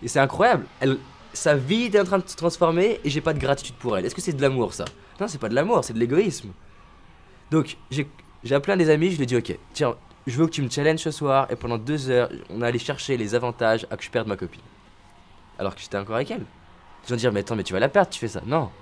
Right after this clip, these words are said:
Parce que avantage et inconvénient, jusqu'à ce que mon système nerveux enregistre. Tu restes avec elle, c'est génial. Tu la perds, c'est génial aussi. Et on pourrait se dire : « Mais pourquoi tu fais ça ? » Bah, ce qui a changé, c'est que quand elle m'appelait,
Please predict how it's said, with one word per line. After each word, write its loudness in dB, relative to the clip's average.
Parce -6
que 0
avantage 4
et 2
inconvénient, 0
jusqu'à 0
ce -6
que -4
mon -2
système -4
nerveux 2
enregistre. -2
Tu -4
restes 4
avec 2
elle, 0
c'est -4
génial. -2
Tu -2
la 8
perds, 6
c'est -6
génial 0
aussi. -6
Et -2
on -4
pourrait 0
se 0
dire : « 2
Mais 0
pourquoi -2
tu -10
fais -2
ça ? » -4
Bah, -2
ce -10
qui 0
a 2
changé, -2
c'est -14
que -8
quand -4
elle 0
m'appelait, 2